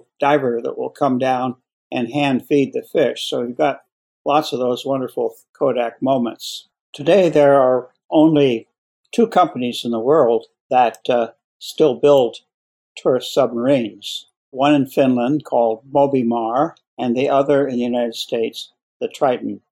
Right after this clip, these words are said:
Submarine Company. Has it been a good business? Well, yes, if you know what you're doing. An Atlantis operation, a, a, an optimum situation,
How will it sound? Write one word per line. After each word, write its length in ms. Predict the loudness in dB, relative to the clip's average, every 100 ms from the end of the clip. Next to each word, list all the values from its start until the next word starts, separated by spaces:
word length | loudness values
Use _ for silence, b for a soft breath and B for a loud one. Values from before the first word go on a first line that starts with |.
| _
Submarine 540 | -10 -8 -6 -6 -8 -8
Company. 380 | -8 -8 -14 -20 _ _ _
Has 140 | -2 0
it 80 | 2
been 120 | 2
a 60 |
good 220 | 4 4 6
business? 760 | 4 2 -6 -10 -14 -14 -18 _ -4
Well, 240 | -2 0
yes, 400 | 0 0 0 -4
if 120 | -6
you 60 | -2
know 160 | 0 -2
what 180 | -4
you're 80 | -8
doing. 440 | -4 -2 -2 -4 -10 _ _ _ _ -6
An 120 | -2
Atlantis 440 | 2 2 2 0
operation, 680 | 0 2 0 0 -2 -4 -4
a, 200 | -4 -8 _ -10
a, 280 | -8 -8 -12 _ _ -12
an 80 |
optimum 720 | -6 -4 -2 -2 -2 -2 -4 _ _ _ _
situation, 920 | -4 -2 0 0 2 2 2 -4 -6